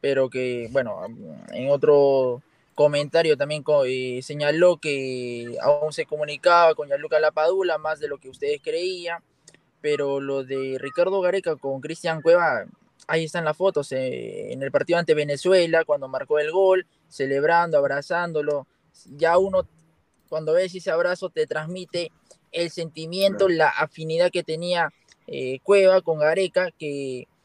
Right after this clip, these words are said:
Speaker 1: más allá de las imperfecciones, de la salida, de, de los ampais que pudo aparecer en diversos programas, eh, Gareca siempre lo respaldó y creo que eso nos consta.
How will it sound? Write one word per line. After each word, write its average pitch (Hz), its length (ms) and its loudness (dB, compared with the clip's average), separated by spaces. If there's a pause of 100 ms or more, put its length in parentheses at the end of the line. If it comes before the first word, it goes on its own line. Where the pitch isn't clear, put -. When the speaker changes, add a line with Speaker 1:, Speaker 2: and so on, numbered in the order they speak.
(160)
Speaker 1:
más 180 260 -2
allá 180 340 2
de 165 160 2
las 143 180 -8
imperfecciones, 175 1000 0
de 143 60 -2
la 139 140 -2
salida, 175 800 0
de, 135 420 -2 (260)
de 135 100 -8
los 135 200 -2
ampais 180 500 4
que 147 140 -8
pudo 165 320 0
aparecer 160 560 -6
en 147 100 -18
diversos 147 320 -10
programas, 185 600 -2 (420)
eh, 127 480 -14
Gareca 165 400 2
siempre 147 540 -2
lo 135 100 2
respaldó 143 800 -2
y 131 160 -16
creo 151 320 2
que 135 200 -8
eso 143 280 -6
nos 135 180 -10
consta. 170 540 -4